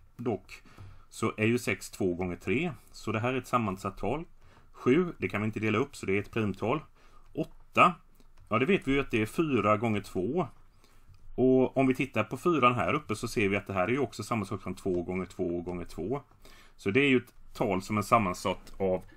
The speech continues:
tre primtalsfaktorer. Om vi tittar på nio, ja, det vet vi att det är tre gånger tre. Om vi tittar på tio, ja, det är två gånger fem.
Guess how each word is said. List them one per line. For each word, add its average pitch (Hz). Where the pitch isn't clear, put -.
tre 156
primtalsfaktorer. 101
Om 151
vi 147
tittar 160
på 160
nio, 135
ja, 90
det 95
vet 98
vi 95
att 95
det 95
är 87
tre 90
gånger 90
tre. 127
Om 135
vi 139
tittar 131
på 110
tio, 117
ja, -
det -
är 92
två 87
gånger 87
fem. 160